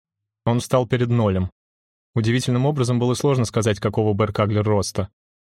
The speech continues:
Должно быть, сильная аура власти скрывала даже какие-то очевидные недостатки. «Что я получаю за то, что забочусь об этом городе? О своем любимом городе?» Ноль не ответил.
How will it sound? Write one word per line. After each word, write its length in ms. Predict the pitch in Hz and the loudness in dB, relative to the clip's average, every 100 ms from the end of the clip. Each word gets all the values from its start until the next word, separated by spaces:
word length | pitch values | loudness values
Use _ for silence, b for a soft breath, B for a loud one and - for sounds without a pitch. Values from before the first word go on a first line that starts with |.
| _ - | _ -2
Должно 280 | 113 127 | 0 0
быть, 120 | 120 - | -2 -2
сильная 340 | 131 123 117 | -2 0 0
аура 220 | 117 113 | 0 0
власти 400 | 110 117 127 - | 0 2 0 -2
скрывала 400 | 110 113 110 117 | -4 0 2 2
даже 220 | 110 107 107 | 2 0 0
какие-то 340 | 107 113 110 | 0 0 0
очевидные 440 | 104 113 113 107 | 0 0 0 0
недостатки. 680 | 104 107 110 - 98 - 95 - _ _ _ _ _ _ _ - | 0 0 0 0 -2 0 -8 -10 _ _ _ _ _ _ _ -10
«Что 260 | - 147 | -2 2
я 100 | 160 | 2
получаю 520 | 147 135 131 - 135 123 | 2 -2 -2 0 2 2
за 140 | 120 | 0
то, 140 | 139 | 0
что 160 | 135 123 | 0 0
забочусь 520 | 123 117 127 113 - | 0 2 0 0 0
об 120 | 107 | 0
этом 240 | 104 104 101 | 0 0 0
городе? 440 | 101 90 90 92 _ _ _ _ | 0 0 -2 -6 _ _ _ _
О 80 | 110 | -4
своем 260 | - 123 123 | -2 0 0
любимом 480 | 123 120 117 98 98 | 0 0 0 0 2
городе?» 440 | 101 92 90 92 _ _ _ _ _ _ _ _ _ _ _ - | 0 0 -2 -6 _ _ _ _ _ _ _ _ _ _ _ -6
Ноль 260 | 110 113 120 | 0 2 2
не 60 | |
ответил. 540 | 120 113 113 95 98 | 0 0 0 0 -2